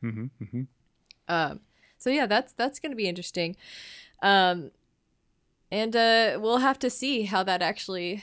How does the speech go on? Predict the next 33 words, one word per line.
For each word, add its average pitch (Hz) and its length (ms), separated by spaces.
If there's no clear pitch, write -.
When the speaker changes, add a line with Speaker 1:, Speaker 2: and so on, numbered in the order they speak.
Speaker 2:
actually 185 340
turns 175 300
out, 156 160
if 165 100
people 180 240
are 156 120
actually 160 320
going 160 240
to 175 120
see 151 460
a 170 80
female, 147 680
um, 131 400
when 165 160
we 147 100
look 151 220
at - 80
this, - 540
uh, 165 280
paint-, 170 380
when 156 180
people 175 220
look 151 160
at 135 60
this 151 120
painting. 156 440
Speaker 1:
Mm-hmm. 110 420
Speaker 2:
Um, 160 520
so 233 200
the 277 120
other 349 180
thing 208 260
is, 185 360